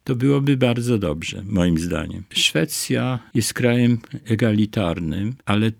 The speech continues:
tylko i wyłącznie w tym sensie, że wszyscy szwedzcy obywatele mają takie same prawa, takie same obowiązki względem państwa. Tego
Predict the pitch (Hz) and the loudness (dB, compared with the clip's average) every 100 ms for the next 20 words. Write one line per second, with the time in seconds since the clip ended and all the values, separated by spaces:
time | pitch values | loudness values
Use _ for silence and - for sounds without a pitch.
0 | - 151 170 170 156 127 113 113 113 117 | 0 2 2 0 -2 0 0 0 0 2
1 | 131 - 120 104 - 120 110 - 101 95 | 2 0 -2 -4 -2 0 0 0 -4 -2
2 | 85 - - 85 113 - _ _ _ _ | -4 -6 -6 -8 -10 -14 _ _ _ _
3 | 101 98 - - 160 - - 147 131 - | -6 -4 0 2 2 -2 -6 -4 -2 -2
4 | - 127 113 - - 110 101 101 - 101 | 0 -2 -4 -6 -4 -2 -2 -4 -4 -4
5 | 85 90 117 - _ 104 101 - - _ | -4 -4 -6 -10 _ 0 0 -2 -6 _
6 | _ 131 127 135 - 120 110 95 - 92 | _ -4 -2 -2 0 0 0 -2 -4 -4
7 | 92 107 117 117 _ _ - 113 127 - | -4 -4 -8 -10 _ _ -4 -2 -2 -2
8 | 107 101 101 98 95 90 90 90 95 - | 0 0 0 -2 -4 -2 -2 -4 -6 -8
9 | - 107 - - 101 92 101 98 92 92 | -8 -8 -10 -12 -10 -6 0 0 0 -6
10 | - 101 - - - 107 - _ _ 92 | -8 -10 -10 -14 -18 -20 -20 _ _ -4
11 | 104 123 139 | -2 -2 0